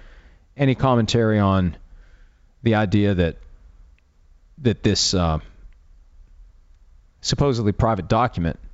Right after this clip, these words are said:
has been made available to anyone who wants to see it? I haven't gotten a response yet from the N F L, but, but that's another intriguing little wrinkle here. And I'm scrolling through the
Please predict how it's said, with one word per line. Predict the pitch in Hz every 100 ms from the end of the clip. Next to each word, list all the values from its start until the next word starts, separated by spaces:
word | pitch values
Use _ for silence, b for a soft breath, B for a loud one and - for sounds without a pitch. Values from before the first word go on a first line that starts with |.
| -
has | 117
been | 98 98
made | 98
available | 90 101 104 95 82 80 - b b b -
to | 113
anyone | 110 104 95
who | 90
wants | 87 87 80
to | -
see | - 95 85
it? |
I | 85
haven't | 90 85
gotten | 78 85
a | 73 - - -
response | 95 - 87 80 -
yet | 80
from | - 85
the |
N | 82
F | 78 -
L, | 78 71 -
but, | 135 -
but | 110
that's | 131 139 123
another | 104 104 110 98 82 b b b b b b -
intriguing | 107 - 113 98
little | 90 80
wrinkle | 82 95 90
here. | 76 85
And | 85
I'm | 87
scrolling | - 160 151 120 -
through | - 123 113
the | 92 85